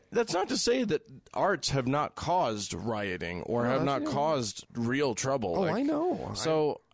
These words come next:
Speaker 1: I
Speaker 2: I,
Speaker 1: get
Speaker 2: I'm
Speaker 1: the impulse, but
Speaker 2: Mm.
Speaker 1: you have to just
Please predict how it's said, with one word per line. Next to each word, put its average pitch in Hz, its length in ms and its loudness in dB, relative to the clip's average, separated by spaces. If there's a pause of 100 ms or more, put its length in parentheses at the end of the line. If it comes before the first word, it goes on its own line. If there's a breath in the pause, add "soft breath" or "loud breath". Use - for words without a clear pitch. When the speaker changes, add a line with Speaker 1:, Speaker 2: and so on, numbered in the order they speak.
(120)
Speaker 1:
I 120 40 0
Speaker 2:
I, 143 60 0
Speaker 1:
get 151 240 0
Speaker 2:
I'm 208 100 -6 (300)
Speaker 1:
the 165 220 0
impulse, 220 840 0 (240)
but 220 100 2
Speaker 2:
Mm. 190 260 -4
Speaker 1:
you 190 100 2
have 185 420 -2
to 202 120 0
just 160 380 -4